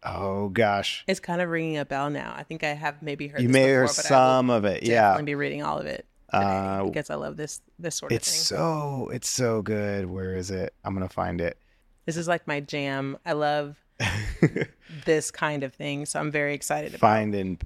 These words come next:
Speaker 1: page.
Speaker 2: watch,
Speaker 1: I'm,
Speaker 2: reading the
Speaker 1: I'm looking for
Speaker 2: entire
Speaker 1: one
Speaker 2: thing.
Speaker 1: word. There it is.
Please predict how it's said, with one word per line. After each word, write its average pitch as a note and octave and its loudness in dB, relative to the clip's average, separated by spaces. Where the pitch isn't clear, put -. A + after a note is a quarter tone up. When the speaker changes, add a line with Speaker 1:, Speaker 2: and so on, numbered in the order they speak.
Speaker 1:
page. F2 0
Speaker 2:
watch, C#3+ -6
Speaker 1:
I'm, E3+ -14
Speaker 2:
reading D3+ -2
the D3 -12
Speaker 1:
I'm G#2 -4
looking G2 -2
for G2 0
Speaker 2:
entire F2+ 0
Speaker 1:
one F#2 2
Speaker 2:
thing. F#2+ 0
Speaker 1:
word. E2+ -2
There G#2 4
it E2 0
is. F#2 -6